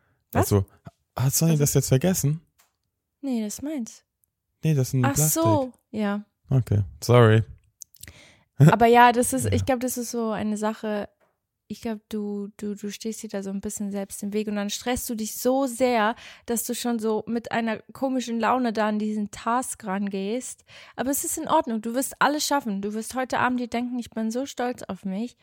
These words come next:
Speaker 1: Es war alles viel easier, als
Speaker 2: Ja.
Speaker 1: ich mir gedacht habe. Und ich helf dir.
Speaker 2: Okay.
Speaker 1: Versprochen.
Speaker 2: Gut.
Speaker 1: Kriegen wir hin.
Speaker 2: Mhm.
Speaker 1: Aber <laughs> ich, ich,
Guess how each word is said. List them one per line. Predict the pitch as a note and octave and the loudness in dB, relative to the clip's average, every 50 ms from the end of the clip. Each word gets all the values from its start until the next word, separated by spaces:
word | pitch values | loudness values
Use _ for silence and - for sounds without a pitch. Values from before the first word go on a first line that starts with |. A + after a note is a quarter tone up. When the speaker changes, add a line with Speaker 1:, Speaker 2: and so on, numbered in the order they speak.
| _ _ - _ _ _ _ | _ _ -20 _ _ _ _
Speaker 1:
Es | A3+ G#3+ G#3+ | -6 -4 -2
war | A3+ A#3 - | -2 0 0
alles | B3 B3 B3 A#3+ A#3 - | 0 0 0 0 -2 -6
viel | - - B3+ B3+ C4 C#4+ - - - | -8 -6 -4 -4 -4 -4 -6 -6 -4
easier, | A3+ A3+ A3 - G#3+ G#3 F#3+ F#3 | -4 -4 -4 -4 -4 -4 -2 -2
als | F#3 F#3+ - - | -4 -6 -6 -6
Speaker 2:
Ja. | - | -6
Speaker 1:
ich | - G#3 | -6 -6
mir | G3+ G3 | -6 -6
gedacht | - F#3+ F#3 F3+ F3+ - - - | -6 -6 -6 -6 -6 -8 -10 -10
habe. | E3 D#3+ E3 F#3 F3+ G3 A3 - _ _ _ _ - | -8 -8 -6 -6 -6 -8 -8 -10 _ _ _ _ -6
Und | G#3+ A#3 A3+ | -6 -4 -4
ich | A3 - | -4 -4
helf | A3 F#3 F3 - _ | -4 -4 -6 -6 _
dir. | - D#3+ - G3+ - _ _ _ _ _ _ _ _ C#3 D#3+ C3 | -12 -10 -10 -12 -14 _ _ _ _ _ _ _ _ -16 -12 -10
Speaker 2:
Okay. | G#2 F#2 - - G#2+ G#2+ F#2+ - _ | -10 -10 -10 -10 -10 -10 -10 -12 _
Speaker 1:
Versprochen. | _ A3 G#3 - - - F3+ E3+ D#3+ F#3 F3 F3 - _ _ _ _ _ _ _ _ _ _ _ - - | _ -8 -8 -8 -8 -8 -8 -8 -10 -12 -12 -12 -14 _ _ _ _ _ _ _ _ _ _ _ -20 -12
Speaker 2:
Gut. | - G2 - | -10 -8 -6
Speaker 1:
Kriegen | - A#3+ A3+ G#3+ | -2 -2 0 0
wir | G3 | 0
hin. | F#3+ F#3+ F#3 F#3 F#3+ - _ _ _ _ | -2 -4 -6 -8 -12 -14 _ _ _ _
Speaker 2:
Mhm. | G2 F#2+ F2 F2 B2 C3 C#3 - _ _ _ _ _ - - - _ _ _ _ - | -4 -4 -2 -4 -6 -8 -8 -12 _ _ _ _ _ -20 -20 -20 _ _ _ _ 0
Speaker 1:
Aber | G#3+ G#3+ G#3 A3 A3 A3 - - | 0 2 4 4 2 2 2 0
<laughs> | |
ich, | - A#3+ A#3 A3 G3 F#3+ - _ _ _ | 0 0 0 -2 -6 -10 -14 _ _ _
ich, | - B3 - - | -6 -6 -6 -6